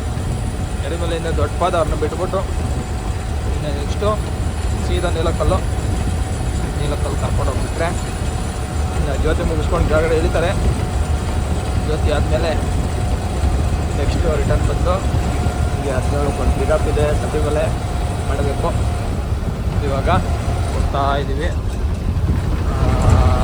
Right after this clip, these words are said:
ಬನ್ನಿ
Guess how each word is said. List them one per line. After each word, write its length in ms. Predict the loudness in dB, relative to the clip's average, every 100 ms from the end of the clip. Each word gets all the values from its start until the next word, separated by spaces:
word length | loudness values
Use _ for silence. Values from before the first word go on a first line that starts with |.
| 4 4 2 2 2 2 2 2 0 0 0 2 0 0 0 0 0 0 0 0 -2 0 0 0 0 0 0 2 2 2 2 0 0 0 0 0 0
ಬನ್ನಿ 220 | 2 4